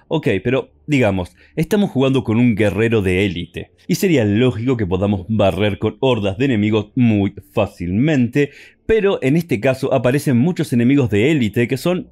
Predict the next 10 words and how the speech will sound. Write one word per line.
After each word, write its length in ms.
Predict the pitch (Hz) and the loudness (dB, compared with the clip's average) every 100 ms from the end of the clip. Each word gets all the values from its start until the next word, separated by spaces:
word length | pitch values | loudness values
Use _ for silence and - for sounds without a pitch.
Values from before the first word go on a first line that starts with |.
| - | -2
enemigos 420 | 113 135 143 98 | 0 2 0 -2
normales 680 | 92 87 104 147 95 95 - | -4 -4 0 0 0 -2 0
en 200 | 143 95 | 0 0
realidad, 460 | 92 92 113 117 - _ _ - | -2 0 0 0 -4 _ _ -2
que 320 | 190 175 - | -2 -2 -6
nos 240 | 123 113 - | -2 -2 -4
pueden 460 | - 104 101 98 | -2 0 2 2
matar. 520 | 98 101 139 156 101 _ - | 2 0 0 0 -2 _ -2
Uno 260 | 190 180 | 0 0
solo, 440 | - 190 110 85 | 0 0 0 -2